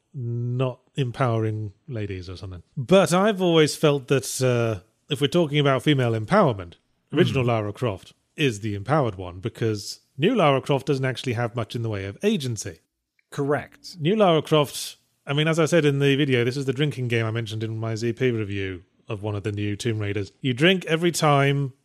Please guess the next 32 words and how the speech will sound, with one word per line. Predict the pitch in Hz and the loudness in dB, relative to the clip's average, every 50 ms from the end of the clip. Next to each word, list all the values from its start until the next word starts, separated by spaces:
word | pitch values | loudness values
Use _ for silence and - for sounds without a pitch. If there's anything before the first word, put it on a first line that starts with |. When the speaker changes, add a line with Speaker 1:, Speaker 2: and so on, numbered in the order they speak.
| _ _ - | _ _ -10
Speaker 1:
she | - - 147 139 139 139 139 139 139 139 156 - - | -6 -2 0 2 2 4 4 2 2 2 0 0 -2
expresses | 139 127 - - - 147 139 - 151 143 143 135 131 143 | -4 -4 -2 -2 0 0 2 4 4 4 4 4 2 -2
the | 143 127 | -4 -2
fact | - 139 135 135 - - | 0 0 -2 -2 -2 -2
that | 131 135 131 | -2 -2 0
she | - - 143 135 131 131 107 - _ | -2 0 0 0 0 0 -2 -6 _
has | - - - 170 156 - - | -10 -4 -2 -2 0 -2 -2
to | - 143 127 | -4 -2 2
do | 139 139 131 | 2 2 2
something. | 110 113 101 98 95 90 82 78 - _ _ - | 2 -2 -4 -6 -8 -10 -12 -14 -18 _ _ -6
Like, | 117 113 110 - | -4 -4 -4 -2
she | - 139 127 | -4 -2 0
doesn't | 127 147 131 147 135 | 0 0 0 0 -4
feel | - - 143 139 | 0 2 2 2
like | 135 127 113 | 2 0 -2
she | - 135 110 | -4 -4 -4
has | 123 117 | -2 -2
a | 120 | -4
choice | - - - 151 139 120 - - - | -2 2 4 4 4 4 2 -2 -8
in | 139 110 107 | -8 -6 -4
doing | 110 104 98 95 92 | -4 -4 -4 -6 -8
something. | - 104 92 90 90 85 78 _ _ _ _ _ _ _ _ | -10 -12 -12 -12 -14 -16 -18 _ _ _ _ _ _ _ _
Speaker 2:
Right. | 131 131 156 147 127 110 120 | -6 -4 -2 -2 -2 -4 -2
Either, | 135 147 151 156 165 175 175 | -2 0 2 4 4 2 2
either | - 190 180 185 185 202 196 185 | 2 0 0 2 4 4 2 2
she's | - - 185 160 143 143 139 131 120 117 123 135 - - - _ _ | 2 0 2 2 2 2 2 0 -2 -4 -4 -6 -8 -12 -18 _ _
trying | - - - 180 180 175 175 170 | -8 -6 -6 -4 -4 -2 -4 -2
to | - - 160 | -2 -4 -4
protect | - 151 139 135 - 156 151 - - | -2 -2 -4 -2 -2 -2 -2 0 0
her | 135 - - - | -2 -2 0 0
own | 170 175 190 202 | 0 0 0 0
life | 190 165 139 131 131 131 127 - | 2 2 2 2 0 -2 -4 -6